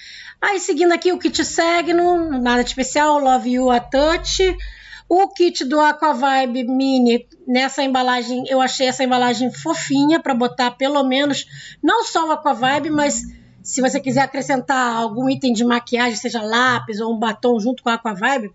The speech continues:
se você quiser incrementar esse kit pra revender, essa caixinha dá pra colocar, porque ela parece ser um comprimento um pouquinho maior do que o próprio Aqua Vibe Mini, né?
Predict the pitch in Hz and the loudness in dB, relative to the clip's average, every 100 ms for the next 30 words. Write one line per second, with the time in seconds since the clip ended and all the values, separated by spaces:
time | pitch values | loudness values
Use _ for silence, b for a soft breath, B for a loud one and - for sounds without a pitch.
0 | _ - 185 220 220 247 247 277 302 233 | _ -18 -10 -6 0 0 2 0 2 -2
1 | - 285 262 233 - 269 - 220 226 208 | 0 -2 -2 -8 -10 -10 -6 -4 -2 -2
2 | 208 214 311 311 B B B B B _ | -2 2 0 -2 B B B B B _
3 | _ - 277 302 294 277 - 277 269 277 | _ -2 0 0 -2 -4 -4 -2 -2 -2
4 | 277 277 277 277 269 262 - 277 269 269 | -2 -2 -2 -2 -2 -4 -2 -2 -2 -2
5 | 277 254 269 - 277 277 269 254 262 262 | -2 0 -2 -4 -2 -2 0 0 0 -2
6 | 294 277 269 277 277 330 330 285 277 269 | -4 -4 -4 -4 -2 0 2 2 0 -4
7 | - 269 262 247 262 269 269 262 233 233 | -4 0 0 0 -2 -2 -2 0 0 0
8 | 294 262 254 320 311 302 | -2 -2 -2 0 0 -2